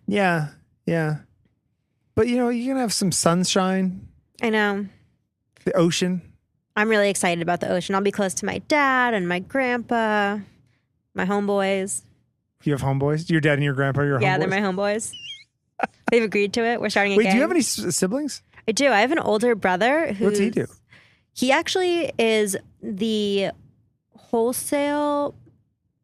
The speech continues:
Speaker 2: manager for men's,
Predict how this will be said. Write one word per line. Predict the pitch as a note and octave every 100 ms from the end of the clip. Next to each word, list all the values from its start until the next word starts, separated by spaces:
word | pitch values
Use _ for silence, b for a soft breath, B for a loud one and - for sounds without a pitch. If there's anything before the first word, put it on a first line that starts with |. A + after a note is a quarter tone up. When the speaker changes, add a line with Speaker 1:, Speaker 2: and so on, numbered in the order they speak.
| -
Speaker 2:
manager | - G#3 G3+ F#3+ G3 F#3 G3+ F#3+ F3+ F3+ F3+ F3+ G3+ -
for | - G3 F#3 F3+
men's, | E3+ F#3+ F#3+ F#3 F#3+ G3+ G#3